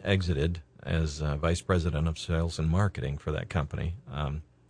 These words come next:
at the time when my position was eliminated, and, and several others as well. Uh, since that day, seven years ago, I've worked in various fields, uh, driving semi-trucks, selling toys,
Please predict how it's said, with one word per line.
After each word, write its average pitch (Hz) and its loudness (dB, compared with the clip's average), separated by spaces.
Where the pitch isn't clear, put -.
at 80 -2
the - -16
time 76 0
when 78 0
my 73 -6
position 82 -2
was 76 0
eliminated, 78 4
and, - 0
and - -4
several 82 0
others 82 -2
as 90 -4
well. 98 4
Uh, 80 4
since 104 4
that 85 4
day, 92 6
seven 82 4
years 98 8
ago, 73 4
I've 82 8
worked 90 4
in 78 4
various 85 4
fields, 82 2
uh, - -2
driving 78 2
semi-trucks, 90 4
selling 82 4
toys, 85 0